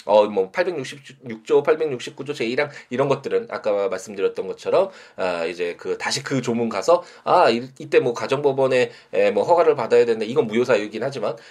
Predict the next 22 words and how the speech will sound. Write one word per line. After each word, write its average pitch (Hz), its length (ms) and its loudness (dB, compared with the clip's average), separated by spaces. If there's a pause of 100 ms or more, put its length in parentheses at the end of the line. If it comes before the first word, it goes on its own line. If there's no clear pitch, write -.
뭐, 104 360 4 (160)
어, 90 260 -4
부모의 160 400 2
동의를, 113 300 -2
성년이더라도 123 1120 2
양자가 104 320 -4
될 98 160 -8
사람은 107 380 -4
부모의 107 280 -8
동의를 120 340 -4
얻어야 104 300 0
된다. 98 380 -6 (240)
아, 101 180 -8
이 123 160 -10
규정이 143 560 -2 (140)
만약 110 240 0
어겼을 123 420 -2
때, - 120 -10
부모의 117 260 -10
동의가 110 260 -8
없었을 - 380 -10
땐, - 120 -10